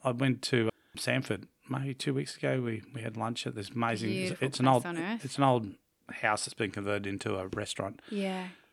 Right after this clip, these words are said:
Speaker 1: Got a little creek runs through the back of it.
Speaker 2: Yes.
Speaker 1: Snap
Speaker 2: Yes,
Speaker 1: a few
Speaker 2: another one, yeah.
Speaker 1: snap some pictures. Um, amazing. It's in the memory banks. Kinda know that location, what it looks like.
Speaker 2: Mm, mm.
Speaker 1: Those type of things are interesting.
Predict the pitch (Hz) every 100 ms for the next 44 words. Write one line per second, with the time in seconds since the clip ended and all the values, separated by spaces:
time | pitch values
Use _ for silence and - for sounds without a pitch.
0 | _ _ _ - - 160 143 120 - 139
1 | 139 - 135 - 131 110 123 - 190 190
2 | 220 214 - - - - - - - 110
3 | - 185 196 214 196 180 - - - 135
4 | - 107 127 127 151 147 - - - 117
5 | 113 117 120 117 123 123 120 113 _ _
6 | _ _ _ - - 117 110 120 120 113
7 | 110 110 - - _ _ _ - 117 110
8 | 110 107 110 - - 117 113 107 - 110
9 | - 113 110 208 208 - 214 196 185 -
10 | 208 202 202 185 - _ _ - 131 139
11 | 135 117 110 127 120 110 110 110 110 110
12 | 110 110 _ _ _ - _ _ _ _
13 | - 139 131 127 - 123 214